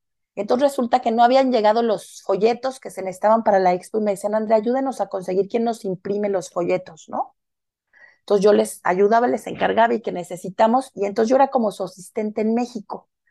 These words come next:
Pero las empresas a las que yo contrataba no me daban, no se mochaban conmigo. Y entonces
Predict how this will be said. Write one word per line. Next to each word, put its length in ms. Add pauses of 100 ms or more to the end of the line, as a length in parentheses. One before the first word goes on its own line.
(880)
Pero 220
las 220
empresas 500
a 40
las 160
que 100
yo 140
contrataba 800 (220)
no 180
me 160
daban, 680
no 180
se 100
mochaban 440
conmigo. 580 (840)
Y 60
entonces 220